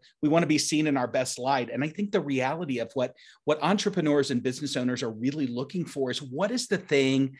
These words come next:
that I can align myself with, that I see in you, that I see in myself? And often those are things we don't like about ourselves. And, and the dreaded F word, failure,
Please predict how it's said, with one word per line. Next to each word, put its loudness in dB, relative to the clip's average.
that 2
I 4
can -2
align 2
myself -2
with, -2
that -4
I 2
see 0
in 2
you, 2
that -2
I -2
see -4
in -2
myself? -4
And -4
often -4
those -2
are -2
things -4
we -4
don't -6
like -6
about -4
ourselves. -8
And, 0
and -2
the 2
dreaded 4
F 0
word, -2
failure, 2